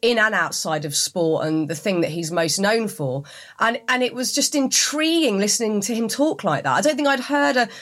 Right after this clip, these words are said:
sports personality talk in that way, 'cause usually it is about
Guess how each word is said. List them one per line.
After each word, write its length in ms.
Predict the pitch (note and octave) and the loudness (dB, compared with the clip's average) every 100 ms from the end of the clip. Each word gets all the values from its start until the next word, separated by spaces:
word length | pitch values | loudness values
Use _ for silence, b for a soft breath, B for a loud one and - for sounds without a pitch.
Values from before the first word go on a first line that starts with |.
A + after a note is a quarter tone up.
| B B - | B B -8
sports 400 | - B3+ A#3 G#3+ | -4 0 0 0
personality 540 | A#3+ A#3 A#3+ A3 A3 | 0 2 2 0 -4
talk 320 | - D4 D#4 | 0 0 0
in 80 | A#3 | 0
that 200 | F3 - | 0 2
way, 180 | D#3 D3+ | 0 0
'cause 160 | F#3+ | 0
usually 300 | A3+ A3 A#3+ | -2 0 0
it 80 | A3+ B3+ | 2 2
is 140 | C4+ | 2
about 360 | C#4 F#3+ D3+ | 2 2 0